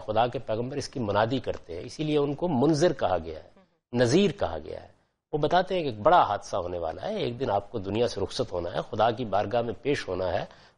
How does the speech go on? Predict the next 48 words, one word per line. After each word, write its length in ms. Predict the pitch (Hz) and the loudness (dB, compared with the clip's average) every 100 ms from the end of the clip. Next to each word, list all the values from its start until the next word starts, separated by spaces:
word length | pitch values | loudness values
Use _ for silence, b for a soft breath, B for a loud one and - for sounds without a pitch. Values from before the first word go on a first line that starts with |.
| - | -4
اس 180 | 156 | -2
کے 100 | - | 2
بعد 180 | 175 190 156 | 4 4 4
ابدی 320 | 147 180 202 | 2 2 0
زندگی 380 | 147 196 196 214 | 2 2 2 0
شروع 240 | - 143 | 0 2
ہو 80 | 98 | 2
جانی 260 | 85 80 | 2 -4
ہے، 120 | 80 - _ _ _ - | -8 -16 _ _ _ -4
خدا 260 | 120 139 139 | 4 6 6
آپ 140 | 131 | 0
سے 100 | - | -6
سوال 340 | - 131 165 143 | 0 6 6 4
کرنے 260 | 107 90 80 | -6 -8 -6
والا 280 | 82 82 | -6 -10
ہے۔ 80 | 85 - | -16 -16
یہ 80 | 147 | -12
بہت 420 | 147 113 175 220 | -8 2 4 4
بڑا 180 | 123 185 | 4 2
معاملہ 380 | 214 160 143 139 | 4 2 0 0
ہے 80 | 120 | 0
جس 160 | 117 | -2
کی 120 | - - | -12 -8
خبر 220 | 110 110 | -2 -2
دینے 260 | 98 90 | -2 -4
کے 120 | 87 90 | -6 -8
لیے 120 | 90 | -6
وہ 100 | 85 | -4
آتے 280 | 85 135 160 | -4 -2 -4
ہیں، 60 | 202 B B | -4 B B
یہی 220 | - 135 143 | 0 2 4
ان 140 | 123 | 2
کا 120 | 110 | 2
اصل 260 | 113 - 113 | 0 0 -2
موضوع 340 | 82 76 87 | -2 -6 -10
ہے۔ 120 | 76 _ _ _ _ - | -18 _ _ _ _ 0
اب 160 | 143 | 2
ظاہر 280 | 135 117 123 | 4 2 4
ہے 100 | 185 | 2
کہ 120 | 196 | 2
آپ 180 | 170 151 | 2 2
کو 60 | 160 | -2
خدا 280 | - 117 135 | 0 2 2
کے 120 | 151 | 2
سامنے 300 | 156 151 156 | 0 2 0
پیش 320 | - 156 - | 2 2 4
ہونا 280 | 127 95 90 | 2 2 -2
ہے، 140 | 90 | -6